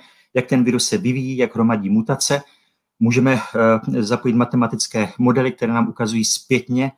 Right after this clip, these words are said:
odkud ten virus přišel. To se právě teďka děje v Číně. Možná jste slyšeli, že skupina W H O, eh, pokročila výrazně, eh, v jejich, v jejich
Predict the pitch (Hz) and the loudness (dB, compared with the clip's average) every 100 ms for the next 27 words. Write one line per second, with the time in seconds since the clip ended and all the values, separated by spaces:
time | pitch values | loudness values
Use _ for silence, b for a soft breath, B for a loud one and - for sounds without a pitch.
0 | _ - - - 113 123 117 110 107 - | _ -6 -4 -6 -4 -2 0 0 -4 -4
1 | 120 - 139 147 - - 113 110 - - | -4 -2 -4 -4 -8 -8 -6 -8 -10 -14
2 | 107 104 - - 117 135 151 120 107 98 | -8 -6 -6 -4 -2 -2 -4 -6 -8 -6
3 | 117 - 110 - - 113 110 104 107 b | -6 -6 -6 -6 -6 -2 -2 -2 -6 b
4 | b b - - 110 110 113 110 101 104 | b b -6 -4 0 2 4 2 2 0
5 | - 107 107 107 110 104 101 113 113 110 | 0 2 2 2 0 -2 -2 -6 -6 -6
6 | - 110 107 107 107 - 110 107 - _ | -2 -2 -2 -2 -2 -2 -2 -2 -6 _
7 | _ _ _ 107 107 107 120 107 104 110 | _ _ _ -2 0 0 2 2 2 0
8 | 120 107 107 104 107 113 113 104 110 101 | 0 0 0 -2 -2 0 2 0 0 0
9 | 110 110 110 107 | 0 0 0 2